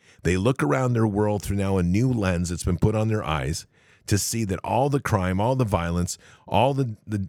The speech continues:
the dilapidated housing that they live in, all the welfare checks that they don't get enough, they don't get them to the end of the month, all those things are now white man's fault.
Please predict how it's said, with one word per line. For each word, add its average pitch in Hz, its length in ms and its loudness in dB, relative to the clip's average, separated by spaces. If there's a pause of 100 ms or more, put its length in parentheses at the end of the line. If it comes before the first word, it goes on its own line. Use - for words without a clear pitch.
the 92 200 -2
dilapidated 104 920 0
housing 107 360 2
that 92 140 0
they 92 120 2
live 90 280 2
in, 78 140 0
all 113 280 0
the 120 100 2
welfare 107 520 0
checks 98 340 -2
that 90 120 -6
they 98 100 0
don't 101 140 2
get 92 140 2
enough, 92 360 0
they 90 80 -2
don't 98 260 0
get 101 140 2
them 92 100 0
to 90 140 0
the 87 100 0
end 95 100 2
of 87 80 0
the 87 60 0
month, 80 400 0
all 113 160 4
those 127 240 -2
things 101 220 -2
are 95 100 4
now 90 160 -2
white 101 380 -2
man's 95 260 -4
fault. - 380 -4